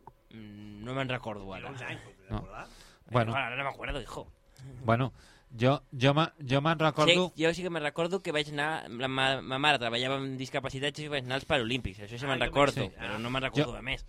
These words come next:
Speaker 3: jo, jo me'n re-, jo me'n recordo del, inclús del dia de la designació dels Jocs Olímpics de Barcelona,
Speaker 2: Sí,
Speaker 3: eh?
Speaker 2: jo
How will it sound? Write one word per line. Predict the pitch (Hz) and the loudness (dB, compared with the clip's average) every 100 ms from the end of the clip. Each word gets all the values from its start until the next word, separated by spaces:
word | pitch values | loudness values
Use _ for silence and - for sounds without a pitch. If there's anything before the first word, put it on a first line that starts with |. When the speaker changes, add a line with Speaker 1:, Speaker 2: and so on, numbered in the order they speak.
| - - - - | -18 -20 -14 -2
Speaker 3:
jo, | 120 147 160 | 6 6 6
jo | 139 135 | 4 4
me'n | 160 175 | 6 6
re-, | 165 170 135 | 4 2 2
jo | 143 | 2
me'n | 175 | 4
recordo | 170 151 156 185 | 4 4 4 4
del, | 165 160 - | 4 2 -2
inclús | 139 135 156 196 - | -4 -2 2 2 4
del | 165 | 2
dia | 143 175 | 4 4
de | 185 | 4
la | 160 147 | 4 4
designació | 143 117 143 127 127 - 143 175 | 2 0 -4 -4 -4 -2 -2 2
dels | 143 117 | 0 0
Jocs | 135 123 | -2 -2
Olímpics | 147 135 165 143 | -2 -2 -4 -2
de | 147 | -2
Barcelona, | 123 117 143 135 | -2 -2 -2 -2
Speaker 2:
Sí, | |
Speaker 3:
eh? | |
Speaker 2:
jo | 107 | -4